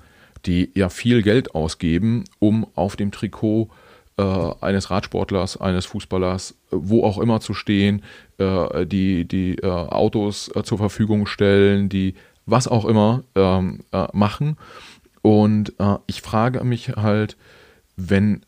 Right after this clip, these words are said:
äh, ich Sponsor wäre, gibt es zwei Perspektiven auf das Thema. Das eine ist,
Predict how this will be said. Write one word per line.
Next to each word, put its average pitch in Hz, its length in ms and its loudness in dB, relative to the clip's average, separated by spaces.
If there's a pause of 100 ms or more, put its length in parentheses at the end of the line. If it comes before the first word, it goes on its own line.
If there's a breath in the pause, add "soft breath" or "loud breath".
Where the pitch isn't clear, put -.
äh, 95 460 -4 (160)
ich - 140 -4
Sponsor 113 520 0
wäre, 82 300 2
gibt 95 200 -10
es - 220 -6
zwei - 240 0
Perspektiven 107 640 -4
auf - 140 -8
das - 180 -6
Thema. 110 300 -4
Das 104 180 -4
eine 101 280 -2
ist, - 280 -4